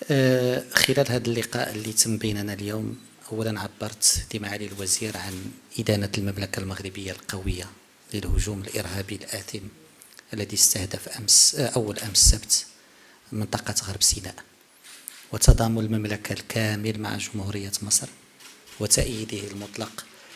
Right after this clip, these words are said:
<coughs> لكل الإجراءات ولكل التدابير التي تتخذها السلطات المصرية لحفظ أمنها واستقرارها. أمن مصر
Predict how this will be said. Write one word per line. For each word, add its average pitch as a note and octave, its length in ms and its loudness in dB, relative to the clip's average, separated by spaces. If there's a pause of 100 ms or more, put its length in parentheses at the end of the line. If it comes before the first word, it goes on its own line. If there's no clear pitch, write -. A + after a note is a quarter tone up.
(480)
<coughs> B2+ 420 12
لكل E3 240 4
الإجراءات A2 600 4 (640)
ولكل A#2 440 0
التدابير G#2+ 640 0
التي G#2 180 -2
تتخذها A2 760 -6 (280)
السلطات G#2+ 580 -2
المصرية G2+ 560 0 (560)
لحفظ G#2+ 440 -6 (280)
أمنها G#2 360 -2
واستقرارها. F#2+ 840 2 (880)
أمن A2+ 340 2 (200)
مصر A2 420 4